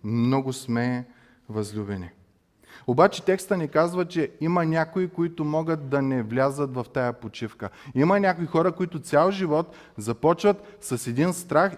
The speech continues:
и, и начин да се мъчат, да се доказват пред Бога. Сега ще направя повече добри дела от повече лоши дела и, нали, там едни везни имаме, които,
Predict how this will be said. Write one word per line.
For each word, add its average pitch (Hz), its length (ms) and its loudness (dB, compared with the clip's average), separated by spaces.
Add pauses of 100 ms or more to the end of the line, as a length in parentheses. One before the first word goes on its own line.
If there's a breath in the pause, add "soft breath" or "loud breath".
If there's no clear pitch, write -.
(100)
и, 151 240 0
и 127 220 -6
начин 139 720 0
да 120 160 -2
се 113 160 -6
мъчат, 170 420 0
да 135 100 0
се 120 160 -8
доказват 143 680 -2 (220)
пред 107 200 -6
Бога. 107 240 -2 (1120 soft breath)
Сега 165 180 6
ще 160 140 -2
направя 147 380 6
повече 147 320 2
добри 131 260 2
дела 208 400 6
от 135 160 -2
повече 147 360 2
лоши 175 340 2
дела 208 360 6
и, 220 160 -2
нали, 185 200 0
там 170 240 0
едни 170 160 0
везни 143 340 -2
имаме, 151 320 -2
които, 160 440 -2